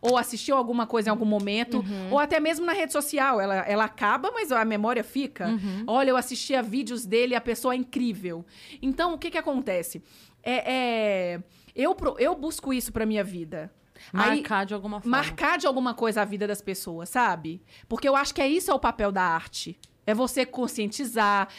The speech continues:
Speaker 1: é você marcar, é você fazer rir, é você, sabe? É, é, é questionar, né? Tirar as pessoas da, da, da, do comodismo.
Speaker 3: Uhum.
Speaker 1: Isso, eu, isso eu acho que é o grande barato da arte e tudo mais e tal.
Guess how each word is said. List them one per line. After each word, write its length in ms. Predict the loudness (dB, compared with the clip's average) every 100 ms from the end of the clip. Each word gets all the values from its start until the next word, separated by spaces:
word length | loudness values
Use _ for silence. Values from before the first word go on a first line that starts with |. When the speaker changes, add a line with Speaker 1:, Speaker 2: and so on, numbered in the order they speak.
| -6
Speaker 1:
é 80 | -2
você 300 | 0 0 -2
marcar, 680 | -2 -4 -4 -2 0 2 0 -6 -6
é 80 | -4
você 300 | -2 -2 -4
fazer 260 | -4 -2 -2
rir, 580 | -4 -6 -2 -2 -4 -6 -8 -2
é 80 |
você, 420 | 0 0 0 0 0
sabe? 640 | 0 2 2 -2 -6 -10 -16 -2
É, 100 | 2
é, 680 | 4 2 0 0 2 2 0
é 140 | -4 -14 _ _
questionar, 840 | -2 0 -2 0 0 2 0 -2 -8 _ _ _ _ _ -20 -20 _
né? 320 | 0 2 0 -4 -10
Tirar 340 | -2 2 2
as 120 | 2
pessoas 480 | 0 -4 0 0 2
da, 160 | 0 2
da, 260 | 2 2
da, 300 | 2 0 2 0
do 100 | -2
comodismo. 760 | 0 2 0 -2 -8 -8 -8
Speaker 3:
Uhum. 320 | -6 -6 -6 -2
Speaker 1:
Isso, 300 | -2 0 0
eu, 200 | 0 0
isso 200 | 0 2
eu 60 |
acho 200 | 0 0
que 60 | -4
é 40 |
o 60 | -4
grande 240 | -4 -4
barato 420 | -2 -2 -2 -4
da 120 | -4 -4
arte 320 | -4 -6 -12
e 40 |
tudo 220 | -10 -6
mais 260 | -6 -6 -6
e 60 | -8
tal. 240 | -8 -10